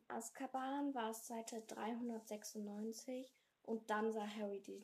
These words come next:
Dementoren bis einschließlich Seite dreihundertachtundneunzig.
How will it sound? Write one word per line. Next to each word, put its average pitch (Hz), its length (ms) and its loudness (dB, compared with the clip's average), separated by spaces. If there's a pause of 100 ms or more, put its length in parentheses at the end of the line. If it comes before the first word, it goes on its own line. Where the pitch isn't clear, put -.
(120)
Dementoren 269 960 -2 (300)
bis 254 220 0
einschließlich 233 840 0
Seite 202 440 -4
dreihundertachtundneunzig. 196 1800 -4